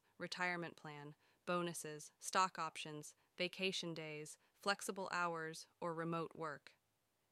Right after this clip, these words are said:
You should rank your benefits in order of preference and identify the ones that are non-negotiable and the ones that are negotiable. Having clear goals and priorities can help you focus on what matters most to you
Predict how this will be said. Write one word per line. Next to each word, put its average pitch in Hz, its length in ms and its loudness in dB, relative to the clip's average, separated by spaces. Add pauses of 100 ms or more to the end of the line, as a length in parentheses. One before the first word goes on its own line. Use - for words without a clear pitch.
(140)
You 214 80 2
should 208 200 2
rank 220 280 6
your 214 80 2
benefits 165 520 -2
in 165 120 0
order 170 280 0
of 160 120 -4
preference 151 600 -2
and 165 80 -4
identify 165 640 -2
the 160 100 -4
ones 160 380 -4
that 160 140 -4
are 156 100 -4
non-negotiable 165 1080 0 (300)
and 185 140 2
the 185 80 4
ones 185 420 4
that 165 100 0
are 160 120 -2
negotiable. 156 760 -2 (460)
Having 233 320 10
clear 240 280 6
goals 208 380 4
and 180 120 0
priorities 170 800 2
can - 140 -4
help 196 240 0
you 214 100 -2
focus 180 480 2
on 165 140 -2
what - 160 0
matters 165 360 0
most 170 340 2
to 165 100 -6
you 147 260 -6